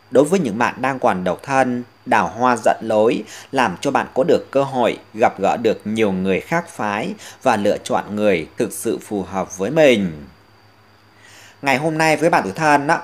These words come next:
cũng đang gặp được ngày có thiên ấn chiếu mệnh. Cái điều này cũng sẽ hỗ trợ cho bạn mệnh trong công việc. Dù bạn gặp nhiều vấn đề đồng loạt nảy sinh ngoài dự kiến, nhưng bạn mệnh vẫn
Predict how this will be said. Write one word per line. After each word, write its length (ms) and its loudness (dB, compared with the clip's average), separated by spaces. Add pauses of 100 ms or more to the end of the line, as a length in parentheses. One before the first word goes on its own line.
(160)
cũng 220 2
đang 200 2
gặp 200 2
được 240 0
ngày 200 -2
có 120 -4
thiên 320 -2
ấn 280 -4
chiếu 180 -2
mệnh. 260 4 (240)
Cái 100 -2
điều 140 -2
này 260 -2
cũng 180 -6
sẽ 220 -4
hỗ 200 -2 (100)
trợ 240 4
cho 80 -4
bạn 180 -4
mệnh 140 -2 (120)
trong 280 -2
công 220 2
việc. 320 2 (380)
Dù 180 4
bạn 240 2
gặp 200 0
nhiều 280 6
vấn 260 0
đề 400 4 (160)
đồng 260 4
loạt 280 2
nảy 180 -4
sinh 280 -2
ngoài 220 2
dự 300 0
kiến, 360 -4 (140)
nhưng 200 0
bạn 140 -2
mệnh 160 0 (120)
vẫn 200 4